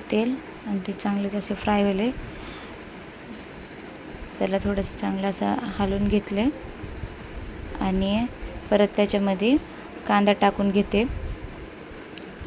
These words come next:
कांदा पण आपला छान असा, अ, लाल गुलाबी असं होजेपर्यंत छान फ्राय करून घ्यायचा.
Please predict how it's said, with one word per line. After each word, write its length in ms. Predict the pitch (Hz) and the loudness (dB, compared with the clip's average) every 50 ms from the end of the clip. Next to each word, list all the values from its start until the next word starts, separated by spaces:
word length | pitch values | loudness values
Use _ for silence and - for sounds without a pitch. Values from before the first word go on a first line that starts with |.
| - - - - - - - - - - - - - - | -12 -12 -12 -12 -12 -12 -12 -12 -14 -14 -14 -10 -4 0
कांदा 260 | 208 202 196 196 202 | 2 4 4 4 4
पण 280 | 202 - 196 202 202 196 | 2 4 2 2 2 4
आपला 360 | 196 196 190 - - 196 190 185 - - | 2 2 0 0 2 2 2 2 4 4
छान 260 | 202 196 196 196 190 | 4 4 4 4 4
असा, 280 | 190 185 - 202 196 196 185 - - - - - - - - - - - - - | 2 2 2 0 0 -2 -2 -6 -10 -12 -12 -12 -12 -14 -14 -14 -14 -10 -4 -2
अ, 80 | - 196 190 185 185 185 185 190 190 190 202 233 - - | 0 0 2 2 0 2 2 2 2 0 0 -2 0 2
लाल 360 | 202 190 190 190 190 190 190 185 175 | 4 6 6 8 6 6 4 4 2
गुलाबी 580 | 185 196 190 190 190 190 202 196 190 190 190 - - - | 2 4 4 4 4 6 4 4 4 4 2 0 0 0
असं 360 | 190 185 - - 202 196 208 - - - - - - | 0 0 2 2 2 2 0 0 -4 -8 -10 -6 -4
होजेपर्यंत 580 | 202 190 196 190 - - 190 185 196 202 - | -2 -2 -2 0 2 4 6 6 6 4 2
छान 140 | - 208 202 | 2 2 2
फ्राय 240 | 190 - 214 202 190 | 2 4 4 6 6
करून 300 | 185 - 196 190 190 190 | 4 4 2 2 2 4
घ्यायचा. 400 | 190 196 185 190 - 196 226 285 | 4 4 4 2 2 4 4 4